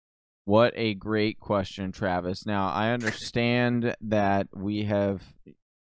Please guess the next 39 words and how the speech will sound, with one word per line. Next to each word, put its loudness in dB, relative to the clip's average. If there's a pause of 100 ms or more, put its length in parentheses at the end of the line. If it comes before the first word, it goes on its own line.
been -8
through -4
this, -2
uh, 0
multiple -2
times, -10 (340)
uh, 2
throughout 2
the -12
course -2
of 0
the 0
season -6
as -4
to 4 (340)
our 2
confidence 2
level 6
of 6 (380)
these 0
wide 4
receivers. -6 (280)
Uh, 6
we 4
were 4
<laughs> -
talking 2
about 4
it, 4 (400)
uh, 8
earlier 4
in 4
this 2
podcast. 2
Juju 2
Smith-Schuster, 4
like 2
you 0
said, 0